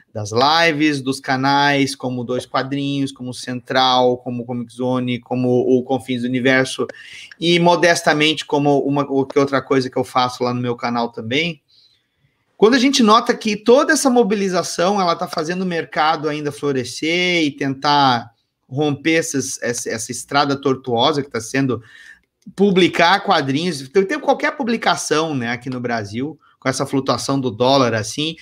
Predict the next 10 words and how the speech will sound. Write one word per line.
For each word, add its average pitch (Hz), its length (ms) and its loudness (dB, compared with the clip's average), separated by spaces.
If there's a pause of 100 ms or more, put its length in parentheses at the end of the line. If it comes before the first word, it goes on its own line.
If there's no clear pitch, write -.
(120)
porque - 160 -2
as 147 80 -2
pessoas 175 340 2
esquecem, 185 540 2
mas 127 460 -2
os 123 160 -4
royalties 120 580 2
vão 110 160 -6
em 151 100 -6
dólar. 151 380 -4